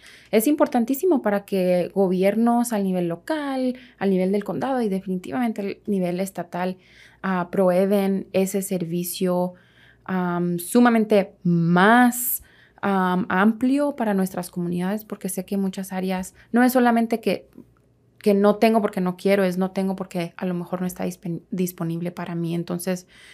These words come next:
por eso es tan importante que la gente, ah,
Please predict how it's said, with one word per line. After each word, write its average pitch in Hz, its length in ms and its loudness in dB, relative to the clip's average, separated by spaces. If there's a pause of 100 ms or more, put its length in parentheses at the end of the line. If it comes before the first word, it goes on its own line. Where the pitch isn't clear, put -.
(140)
por 196 120 4
eso 190 160 4
es 202 160 2 (180)
tan 196 220 2
importante 208 600 -2
que 196 100 -2
la 180 100 0
gente, 180 560 -2 (560)
ah, - 380 -8